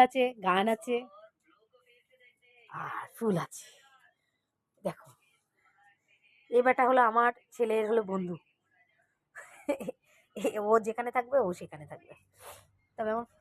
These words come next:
ছোট্ট ফুল বাগানের সাথে সবাইকে পরিচয় করিয়ে দিলাম। ভালো লাগলে অবশ্যই কমেন্ট করে বলবে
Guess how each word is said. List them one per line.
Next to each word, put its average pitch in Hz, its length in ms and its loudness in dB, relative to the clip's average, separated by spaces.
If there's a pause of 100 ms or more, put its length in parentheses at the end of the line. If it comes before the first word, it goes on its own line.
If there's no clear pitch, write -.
(160)
ছোট্ট 254 180 -14 (100)
ফুল 233 200 -18
বাগানের 233 280 -2
সাথে - 220 -12
সবাইকে 220 320 -6
পরিচয় 214 300 -6
করিয়ে 233 240 -4
দিলাম। 226 220 -2 (920)
ভালো 208 280 4
লাগলে 214 180 2 (100)
অবশ্যই 220 320 -6
কমেন্ট 202 260 -4
করে 220 200 -4
বলবে 208 200 -4